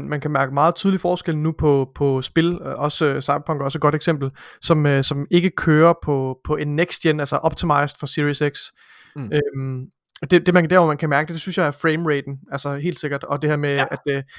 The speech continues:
Speaker 1: at objekter popper ind i landskabet og sådan noget, det, det er ikke så galt i, øh, i The Fallen Order, men der synes jeg, man mærker det rigtig meget på frameraten, men det er et super flot spil.
Speaker 2: Ja.
Speaker 1: Det er det virkelig.
Speaker 2: Og, og,
Speaker 1: Og jeg vil,
Speaker 2: og
Speaker 1: jeg
Speaker 2: det
Speaker 1: vil ikke have noget mod med at for-, altså, mod at fortsætte med at spille det, som det er nu.
Speaker 2: Nej, men, øh, nu kan du jo se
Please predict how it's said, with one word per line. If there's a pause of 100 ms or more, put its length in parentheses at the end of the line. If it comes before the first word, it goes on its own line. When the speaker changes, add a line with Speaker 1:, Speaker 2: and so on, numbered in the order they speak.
(260)
Speaker 1:
at
objekter
popper
ind
i
landskabet
og
sådan
noget,
det,
det
er
ikke
så
galt
i,
øh,
i
The
Fallen
Order,
men
der
synes
jeg,
man
mærker
det
rigtig
meget
på
frameraten,
men
det
er
et (200)
super
flot
spil. (460)
Speaker 2:
Ja.
Speaker 1:
Det
er
det
virkelig.
Speaker 2:
Og, (180)
og,
Speaker 1:
Og
jeg
vil,
Speaker 2:
og
Speaker 1:
jeg
Speaker 2:
det
Speaker 1:
vil
ikke
have
noget
mod
med
at
for-,
altså,
mod
at
fortsætte
med
at
spille
det,
som
det
er
nu. (920)
Speaker 2:
Nej,
men,
øh,
nu
kan
du
jo
se